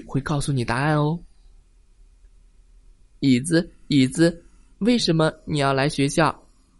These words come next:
椅子小声地回答道，“为了你能像我一样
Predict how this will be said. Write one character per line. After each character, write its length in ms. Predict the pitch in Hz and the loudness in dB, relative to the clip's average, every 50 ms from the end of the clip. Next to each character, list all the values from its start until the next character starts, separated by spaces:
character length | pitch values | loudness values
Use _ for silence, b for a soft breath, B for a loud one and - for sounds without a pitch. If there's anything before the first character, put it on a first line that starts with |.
| _ _ _ - - _ _ _ _ _ _ - _ _ _ - | _ _ _ -20 -20 _ _ _ _ _ _ -20 _ _ _ -4
椅 140 | 110 101 101 | -2 -2 -2
子 160 | - 113 113 | -2 -4 -4
小 220 | - 110 90 98 | -4 -2 -4 -4
声 160 | 104 - 120 | -4 -4 -4
地 80 | 120 113 | -4 -4
回 180 | 104 - 117 123 | -2 -2 -2 0
答 160 | 120 107 110 | 0 -2 -2
道 260 | - 123 117 - - _ - - _ - _ _ _ _ - - - _ _ _ _ _ _ _ _ _ - _ _ _ - _ - - - - - - - - | -2 -4 -6 -6 -8 _ -20 -20 _ -20 _ _ _ _ -20 -20 -20 _ _ _ _ _ _ _ _ _ -20 _ _ _ -20 _ -20 -20 -20 -20 -20 -20 -12 -2
，“为 220 | 170 190 190 175 | 2 2 4 4
了 120 | 165 160 160 | 4 4 2
你 160 | 151 147 139 | 2 0 0
能 160 | 131 139 165 | 0 0 0
像 280 | 175 - - 190 180 151 | -2 -2 -2 0 0 2
我 100 | 120 120 | 2 0
一 200 | 120 131 139 156 | 0 0 0 0
样 220 | 190 185 156 - | 2 2 0 -2